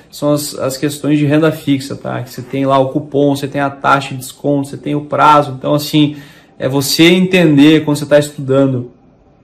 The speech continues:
como é que funciona a dinâmica de cálculo utilizando o H P,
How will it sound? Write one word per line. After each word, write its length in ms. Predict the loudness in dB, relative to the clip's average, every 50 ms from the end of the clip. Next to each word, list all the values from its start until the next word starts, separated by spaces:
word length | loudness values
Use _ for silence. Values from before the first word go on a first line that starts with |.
| _ _ _ _
como 100 | -4 -4
é 20 |
que 80 | -2 -2
funciona 300 | -2 -4 -2 0 0 0
a 20 |
dinâmica 480 | 0 0 0 0 0 0 0 0 -2 -6
de 120 | -8 -8
cálculo 500 | -8 -2 2 4 4 4 2 0 -6 -8
utilizando 520 | -8 -6 -6 -6 -6 -6 -4 -4 -4 -4 -2
o 20 |
H 200 | -2 0 0 0
P, 440 | -2 -2 -4 -2 -2 -2 -2 -2 -6